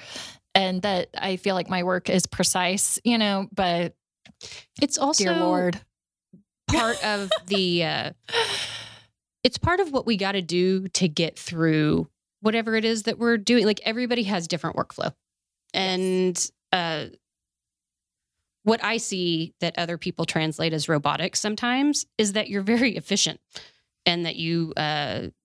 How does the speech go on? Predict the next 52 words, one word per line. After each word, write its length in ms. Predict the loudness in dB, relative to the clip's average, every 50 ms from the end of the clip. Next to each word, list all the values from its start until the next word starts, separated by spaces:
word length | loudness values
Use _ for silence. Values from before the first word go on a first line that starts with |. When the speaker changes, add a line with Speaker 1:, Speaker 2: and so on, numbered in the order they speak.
| -2
Speaker 2:
and 160 | 0 2 2 2
that 80 | 2 0
you 100 | -2 -2
work 300 | 0 2 2 2 0 -2
in 180 | -4 -2 -2
that 180 | -2 -4 -4 -6
efficient 440 | -8 -4 -2 -2 0 0 -2 -4 -4
space 340 | -6 -4 -2 -2 -2 -2 -2
so 320 | -2 -2 0 0 -2 -2
well 680 | -4 -4 -2 -2 -2 -2 -2 -2 -2 -2 0 0 -2 -4 -6
that, 420 | -6 -2 0 0 0 0 -2 -6 -10 _ _ _ _ _ -2
you 100 | 0 2
know, 80 | 0
people, 560 | 0 0 -2 -2 0 2 2 4 4 4 4 2
and 140 | 2 2 2
we've 220 | 2 0 -2 -2 -4
talked 180 | -6 -4 -4
about 160 | -4 -4 -2
this 140 | 0 0 2
a 40 | 2
lot 160 | 2 2 2
with 120 | 2 2 2
being 120 | 2 2
able 120 | 2 0 0
to 60 | 0
compartmentalize 720 | 0 2 2 2 2 2 0 0 0 0 0 -2 -2 0
the 100 | 0 0
way 100 | 0 0
that 100 | 0 0
we 80 | 0 0
feel 240 | 2 2 2 2 2
about 220 | 0 -2 -2 -4
things, 340 | -4 -2 0 0 0 0 0 -4 -8 -16 -16 -16 -18 -20 -20 _ _
um, 320 | -4 -2 -2 -2 -2 -4 -6 -4
that 160 | -4 -4 -2
sometimes 640 | -2 -2 -2 -2 -2 -2 -2 0 0 -2 -4 -6 -8
you 220 | -6 -2 0 2 2
gotta 160 | 2 2 0
put 180 | -2 -2 -2 0
it 120 | 0 0
on 200 | 0 0 0 0
and 100 | 0 0
it's 120 | -2 -2 -2
how 160 | -2 -2 0
you 180 | 2 2 2 4
make 240 | 2 2 0 -2
awesome 300 | -2 -2 -2 0 0 0
things 280 | 2 4 4 2 2 2
happen 340 | 0 -2 -2 -2 -2 -2 0
in 220 | 0 0 2 2
your 340 | 2 2 2 2 2 0 -4 -8 _ _
career. 460 | 0 2 4 4 4 2 2 -2 -6